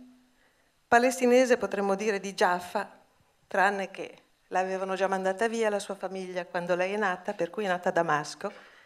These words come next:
e però con un atto di, eh, arditezza politica è tornata a vivere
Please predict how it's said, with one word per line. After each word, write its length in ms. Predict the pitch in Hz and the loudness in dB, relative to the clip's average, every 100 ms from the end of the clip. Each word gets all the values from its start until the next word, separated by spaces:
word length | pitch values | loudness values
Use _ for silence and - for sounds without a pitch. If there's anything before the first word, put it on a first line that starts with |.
| _ _ _ _ _ _ - | _ _ _ _ _ _ -8
e 60 | 262 | 0
però 300 | 349 190 170 | 4 6 4
con 180 | 202 | 0
un 140 | 190 202 | -2 -2
atto 280 | 214 220 180 | -2 -4 -10
di, 760 | 180 175 175 160 160 156 156 | -10 -8 -8 -8 -8 -8 -6
eh, 200 | 151 156 - | -8 -6 2
arditezza 800 | 190 185 196 196 240 240 - 180 | 4 4 -4 -2 -2 0 0 2
politica 560 | 233 208 175 196 202 | 4 2 -2 -2 0
è 100 | 202 | 2
tornata 760 | 202 208 214 254 190 - 165 151 | 2 2 6 6 6 0 -8 -6
a 160 | - 175 | -2 -2
vivere 580 | 190 160 160 151 151 | -4 -4 -2 -4 -8